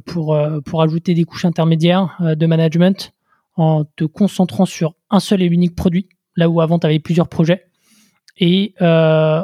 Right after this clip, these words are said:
en bossant aussi sur ta, ta culture. Euh, donc, euh, donc pareil derrière en, en impulsant le, le bon mindset et, euh, et, euh, et, et, et aussi, euh, en, j'imagine en responsabilisant davantage les gens,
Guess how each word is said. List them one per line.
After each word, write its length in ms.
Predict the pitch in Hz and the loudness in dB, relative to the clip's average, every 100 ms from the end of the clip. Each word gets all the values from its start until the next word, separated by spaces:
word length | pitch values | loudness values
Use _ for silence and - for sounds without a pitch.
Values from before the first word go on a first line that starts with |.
| - | -2
en 140 | 156 | 0
bossant 540 | 160 165 - 185 196 - | 2 0 2 2 2 0
aussi 460 | 175 - - 202 185 | -2 -2 0 2 0
sur 600 | - 180 180 190 190 _ _ | -2 0 2 2 0 _ _
ta, 680 | 175 160 156 151 151 151 147 - | 0 2 2 2 0 -2 -6 -4
ta 120 | 156 | 0
culture. 400 | 180 151 214 - _ _ _ _ _ - | 0 0 -2 -4 _ _ _ _ _ -2
Euh, 760 | 165 160 151 151 151 151 160 160 | 0 2 2 2 0 -2 -6 -6
donc, 340 | 160 165 - | -2 -2 -2
euh, 400 | 165 151 151 151 | -2 -2 -2 -6
donc 200 | 151 156 - | -4 -4 -2
pareil 280 | 156 165 | -2 0
derrière 320 | 165 151 165 156 | 0 0 0 0
en, 180 | 165 | 0
en 160 | 170 156 | 0 0
impulsant 400 | 160 170 - 180 | 0 -2 -2 0
le, 160 | 165 175 | 0 0
le 80 | 165 | 0
bon 160 | 160 165 | 2 2
mindset 500 | 165 165 175 175 175 | 2 2 2 2 0
et, 260 | 170 156 151 | 0 2 2
euh, 100 | 151 _ _ _ _ - | -2 _ _ _ _ 0
et, 180 | 160 156 | 2 2
euh, 380 | 156 156 160 190 | 2 -2 -4 -6
et, 80 | 180 | -6
et, 400 | 190 160 175 180 | -4 -2 -2 0
et 40 | 165 | 0
aussi, 480 | 160 - 190 180 | 0 -2 0 2
euh, 320 | 160 151 147 151 _ _ _ - | 2 0 -2 -6 _ _ _ -6
en, 400 | 160 151 147 147 | -4 -2 -4 -4
j'imagine 400 | 139 156 156 170 | -2 0 2 2
en 140 | 160 147 | 2 2
responsabilisant 760 | 165 - 165 170 165 165 170 | 0 -2 -4 -2 0 2 2
davantage 460 | 170 170 170 175 165 | 2 2 2 2 2
les 140 | 165 | 4
gens, 180 | 170 | 2